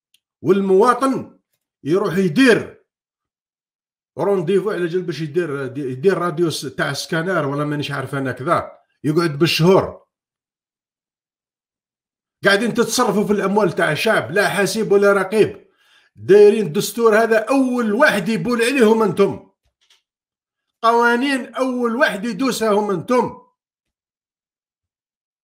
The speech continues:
قاعدين تتهموا في الناس وتلصقوا لهم في التيكيات. خرجتوا الآن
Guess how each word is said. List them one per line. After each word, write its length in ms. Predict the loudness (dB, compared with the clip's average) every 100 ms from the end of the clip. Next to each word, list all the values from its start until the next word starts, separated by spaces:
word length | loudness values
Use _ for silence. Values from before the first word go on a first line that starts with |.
| _ _ _ _ _ _ _ _ _ _ -6
قاعدين 320 | -4 -4 -6
تتهموا 460 | -8 _ -4 -4 -8
في 80 | -12
الناس 520 | -8 -6 -6 -8 -18 _ _ _ _ _ _ _ _ _ _ -12
وتلصقوا 500 | -10 -6 -4 -2 0
لهم 160 | 0 0
في 80 |
التيكيات. 720 | -4 -6 -6 -4 2 2 0 -8 _ _ _ _ _ _ _ _ _ _ _ _ _ _ _
خرجتوا 480 | -16 -10 -10 -8 -8
الآن 640 | -6 -2 0 0 -4 -10